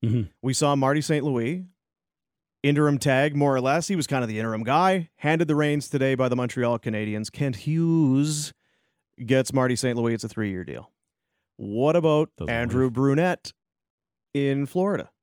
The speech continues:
Speaker 1: I think under a norm-, in a normal offseason, lock him up. Let's go. But it's not normal because Barry Trotz is out there.
Speaker 2: You lose a Hall of Fame coach in Joel Quenneville.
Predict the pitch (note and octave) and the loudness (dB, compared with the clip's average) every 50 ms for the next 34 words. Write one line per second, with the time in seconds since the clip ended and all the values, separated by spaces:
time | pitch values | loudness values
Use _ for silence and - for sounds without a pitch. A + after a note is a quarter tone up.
0 | - - - F#3 G3+ F3 F3+ F3 E3 D3+ F#3 - E3 D#3 D#3 D3+ D3 C#3+ C#3+ D3 | -8 2 6 6 6 8 6 4 4 2 2 2 4 4 6 6 6 6 6 4
1 | D3+ D#3+ E3+ E3+ D3+ D3 D3 D3+ D#3+ E3+ E3 E3 E3+ E3+ - - F3+ F3+ F#3 F#3 | 4 4 4 4 4 6 6 6 4 4 4 2 2 2 2 4 4 4 4 4
2 | G3+ G3 F3 C#3 - - G#2 - A2+ A2 _ _ _ - - G2+ G2+ A2+ B2+ C#3+ | 4 2 2 -2 -6 -12 -18 -18 -18 -20 _ _ _ -20 -16 -10 -4 0 2 2
3 | D3 - F3+ F#3+ G3 - C#3+ C#3+ C3 - - G3+ G3+ F3+ C#3 A2 _ _ _ _ | 4 4 4 4 4 4 2 2 2 4 6 6 6 6 4 0 _ _ _ _
4 | _ _ _ _ - D3+ C3 C3 A#2+ - - D3+ D3 D3+ C#3 C#3+ D3+ E3+ F3 D#3+ | _ _ _ _ -2 -2 0 0 -2 0 2 4 4 4 4 2 2 2 2 2
5 | C#3+ C3+ B2 C3+ A#2+ C3 C3+ B2 A#2+ A2+ A2+ C#3+ C#3 C#3+ C3+ - D#3 D#3 D3 C#3 | 0 2 2 2 2 2 2 0 0 2 2 4 4 4 4 6 6 6 6 6
6 | - B2 G#2+ A2 G2+ F#2 - E2+ D#2 - - _ _ _ _ _ _ _ - - | 2 0 -2 -2 -2 -4 -6 -10 -10 -12 -14 _ _ _ _ _ _ _ -12 -4
7 | A#2+ B2 C3 C3+ D#3+ E3+ D3+ D3+ C3 C3+ D#3 E3 F#3 F3+ - F#3 E3 E3 D#3 - | -2 0 4 4 4 4 4 4 2 4 4 4 2 2 2 2 2 2 0 2
8 | E3 D3+ D#3 E3 - D3+ C#3+ B2+ C#3+ C3+ C3+ B2 - - C#3+ D3+ D#3 D#3 C3+ D3 | 2 4 4 2 2 0 0 2 2 2 2 0 0 0 0 2 2 2 2 2
9 | D3 D3+ E3 F#3+ G3+ | 4 4 2 2 -2